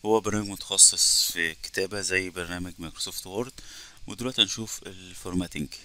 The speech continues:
إزاي إن أنا أت-، أعمل فورماتينج. هروح هنا للفيو تول بار وأنزل لفورماتينج. ظهرت عندي القايمة ديت. طيب، لو أنا عندي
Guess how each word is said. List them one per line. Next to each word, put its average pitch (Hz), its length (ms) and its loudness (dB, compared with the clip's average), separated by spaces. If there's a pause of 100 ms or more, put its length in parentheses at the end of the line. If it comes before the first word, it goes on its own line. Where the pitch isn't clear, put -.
(140)
إزاي 90 240 -8
إن 90 160 -4
أنا 92 200 -6 (540)
أت-، - 180 -8
أعمل 90 320 6
فورماتينج. 98 600 -2
هروح 98 300 -8
هنا 92 180 -2
للفيو 92 540 -10 (120)
تول 95 160 -10
بار 95 300 -4 (3000)
وأنزل 92 640 -2
لفورماتينج. 92 640 0 (880)
ظهرت 117 280 12
عندي 104 440 6
القايمة 90 580 2
ديت. 101 340 -4 (720)
طيب، 90 200 -2
لو 101 100 6
أنا 127 100 8
عندي 117 320 8